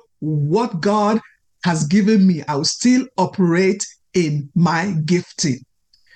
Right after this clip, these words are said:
So what is the limiting, uh, self-image that is holding you back from your own perspective, from your own past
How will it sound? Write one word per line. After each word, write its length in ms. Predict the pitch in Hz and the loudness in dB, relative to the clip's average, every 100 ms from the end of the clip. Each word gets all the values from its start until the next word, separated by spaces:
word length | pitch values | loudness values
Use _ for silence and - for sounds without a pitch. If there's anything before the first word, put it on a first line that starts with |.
| _ _ - - | _ _ -20 -6
So 200 | - 330 | -2 2
what 300 | 240 220 453 | 2 2 2
is 240 | 453 311 190 | 2 2 2
the 240 | 233 214 | 2 2
limiting, 800 | 196 302 330 330 - 311 330 339 - _ _ _ _ _ - | 2 2 0 -6 -2 0 0 -2 -6 _ _ _ _ _ -4
uh, 180 | 214 196 | -2 0
self-image 1000 | - 294 311 302 269 254 196 156 135 - 180 | -2 0 0 0 2 2 2 -2 -8 -8 -2
that 180 | 202 202 | 0 2
is 160 | 185 | 0
holding 460 | 170 277 262 285 262 | 2 2 2 4 4
you 180 | 240 196 | 4 2
back 240 | 190 - - _ | -2 -4 -10 _
from 240 | 277 269 226 | 0 4 4
your 480 | 190 196 320 392 - | 4 2 2 -2 -2
own 320 | 302 302 302 - _ _ _ _ _ | 2 2 2 -4 _ _ _ _ _
perspective, 840 | - 202 - - 247 - 196 151 143 - _ _ _ _ - - | -2 -2 0 0 -2 0 0 0 -2 -4 _ _ _ _ -20 0
from 260 | 254 240 | 2 4
your 340 | 214 262 311 339 | 4 4 2 0
own 240 | 294 302 294 - | 0 0 -2 -2
past 640 | 269 269 - - - - | 0 0 -2 -4 -10 -12